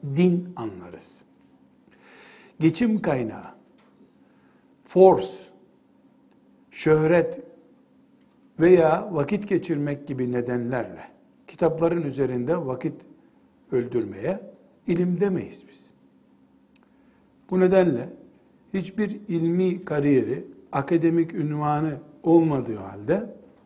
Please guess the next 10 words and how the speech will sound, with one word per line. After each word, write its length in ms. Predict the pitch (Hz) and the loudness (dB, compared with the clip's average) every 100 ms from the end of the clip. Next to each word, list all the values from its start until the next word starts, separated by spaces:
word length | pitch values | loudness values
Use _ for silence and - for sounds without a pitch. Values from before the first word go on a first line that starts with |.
| _ _ _ _ _ _ _ - _ _ | _ _ _ _ _ _ _ -20 _ _
sıradan 760 | - - 190 175 185 190 156 - - - - | -4 4 8 8 6 2 -2 -12 -20 -20 -6
insanlardan 1000 | 143 143 143 143 139 139 131 127 123 117 | -2 -2 -2 -2 0 -2 -2 -4 -4 -4
birisini 580 | 127 120 - 113 156 180 - - - | -4 -4 -6 -6 -6 -8 -14 -20 -4
allame 1080 | 139 185 185 180 185 185 180 196 180 127 - - - | 4 6 6 6 6 8 6 4 2 0 -10 -20 -10
görürken 680 | 127 117 143 - 123 151 - - - - _ _ _ _ _ _ _ _ _ _ _ _ _ _ _ _ - | -8 -4 -6 -4 -4 -4 -8 -16 -20 -20 _ _ _ _ _ _ _ _ _ _ _ _ _ _ _ _ -6
yüksek 520 | 185 190 - 220 214 | -4 -2 -2 -2 -2
kurullardan 760 | - 170 180 170 165 160 175 175 | -2 0 2 4 2 2 2 0
onaylı 760 | 156 156 151 151 143 165 135 - | 0 -2 0 0 2 2 0 -4
üç 260 | 175 170 165 | -4 -4 -2
beş 340 | 147 175 - | 2 2 2